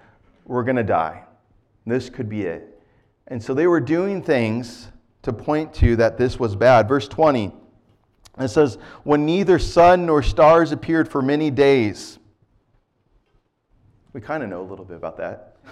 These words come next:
<laughs> But not like this. "And no small tempest lay on us.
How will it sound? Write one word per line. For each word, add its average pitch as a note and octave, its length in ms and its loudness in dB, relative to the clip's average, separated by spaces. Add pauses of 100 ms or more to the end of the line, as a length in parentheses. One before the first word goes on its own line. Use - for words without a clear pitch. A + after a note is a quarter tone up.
(120)
<laughs> - 380 -12 (800)
But A#2+ 140 -6
not C#3+ 260 4
like C3 200 4
this. A2 360 -2 (400)
"And C3+ 120 0
no D#3+ 200 4
small E3+ 320 4
tempest D3+ 480 -4
lay C3+ 180 2
on A#2 220 2
us. G#2 260 -4